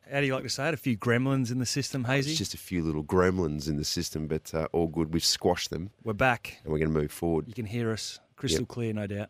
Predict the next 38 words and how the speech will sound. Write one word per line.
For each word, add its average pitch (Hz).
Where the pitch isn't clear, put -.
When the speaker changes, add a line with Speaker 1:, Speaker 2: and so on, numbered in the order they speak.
Speaker 2:
And 85
live 87
our 80
lives 80
because 80
it's 73
the 76
weekend. 85
It's 113
Speaker 1:
It's -
not 185
Speaker 2:
Saturday. 175
Speaker 1:
the 135
weekend. 110
It's -
the 120
long 104
weekend. 90
Speaker 2:
It's -
the 87
long 110
weekend. 87
I 98
keep 113
on 80
forgetting, 82
probably 90
because 80
we're 80
gonna 80
be 76
working 87
first 87
thing 92
Monday 82
morning. 87
And, 85
uh, 80